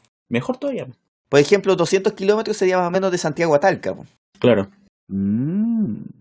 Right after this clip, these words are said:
Speaker 1: Épico.
Speaker 2: Incluso un poco, un poco menos. O sea, o sea, creo que la distancia de Santiago a Talca es, es más que doscientos kilómetros.
Speaker 1: Sí, sí, es más de doscientos kilómetros, sí.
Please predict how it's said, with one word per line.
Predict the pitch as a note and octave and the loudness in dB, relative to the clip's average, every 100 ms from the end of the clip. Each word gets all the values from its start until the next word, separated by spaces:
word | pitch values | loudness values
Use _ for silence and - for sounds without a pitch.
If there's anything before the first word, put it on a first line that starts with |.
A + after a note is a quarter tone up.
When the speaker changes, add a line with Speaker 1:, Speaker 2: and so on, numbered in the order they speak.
| _ | _
Speaker 1:
Épico. | - - - - - _ _ | -4 -4 -10 -18 -20 _ _
Speaker 2:
Incluso | C3 D3 F3 F#3 | -12 -8 -4 -4
un | D#3+ | -2
poco, | D3+ D3 D3 C3 - | -2 2 4 4 0
un | B2 | -2
poco | F3 C3 | 0 2
menos. | G3 A#2 G2 - G#2+ | 4 2 -2 -8 -8
O | |
sea, | - C#3+ B2+ A2+ | 2 6 6 4
o | A2+ | 0
sea, | - - _ _ _ - | -6 -16 _ _ _ 0
creo | D#3+ | 2
que | D3+ | 4
la | D3 | 4
distancia | E3 D3+ | 2 0
de | |
Santiago | D#3 D3+ D3+ | -2 2 4
a | |
Talca | D#3+ D#3+ E3 | 4 2 0
es, | C#3 - | 0 -4
es | C#3+ | -4
más | D3+ D3+ | 0 -2
que | - F3 | -2 -6
doscientos | E3 F3 E3 | -4 -8 -6
kilómetros. | F3+ G#2 F#2+ F2+ _ _ _ - | -6 -6 -6 -10 _ _ _ 0
Speaker 1:
Sí, | C3 | 2
sí, | B2 | 6
es | |
más | A#2+ | 8
de | C3 | 6
doscientos | C3+ - C#3 | 4 0 2
kilómetros, | A#2 F#2+ | 0 0
sí. | A2+ G2+ G2 F#2 | 0 2 2 0